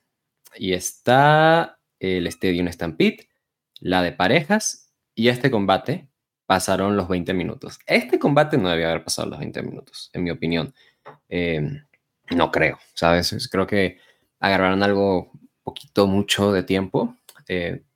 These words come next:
no, insisto, no creo que haya sido un mal combate, porque, de, de nuevo, tuvo unas combinaciones por individual que estuvieron muy bien y supieron jugar con el público en vivo bastante bien, pero lo mataron con el final. Eh, creo que precisamente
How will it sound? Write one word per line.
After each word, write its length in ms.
no, 680
insisto, 600
no 300
creo 180
que 60
haya 100
sido 140
un 40
mal 120
combate, 500
porque, 240
de, 240
de 140
nuevo, 280
tuvo 140
unas 160
combinaciones 400
por 140
individual 320
que 60
estuvieron 380
muy 300
bien 300
y 40
supieron 300
jugar 200
con 100
el 80
público 240
en 100
vivo 240
bastante 580
bien, 340
pero 160
lo 100
mataron 460
con 120
el 120
final. 340
Eh, 280
creo 160
que 120
precisamente 960